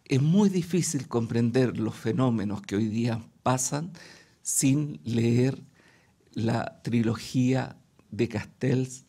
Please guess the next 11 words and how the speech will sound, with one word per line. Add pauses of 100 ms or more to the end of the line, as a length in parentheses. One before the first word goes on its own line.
(100)
sobre, (640)
eh,
la
sociedad
de
la
información. (800)
Allí
está, (540)
eh, (340)
retratada,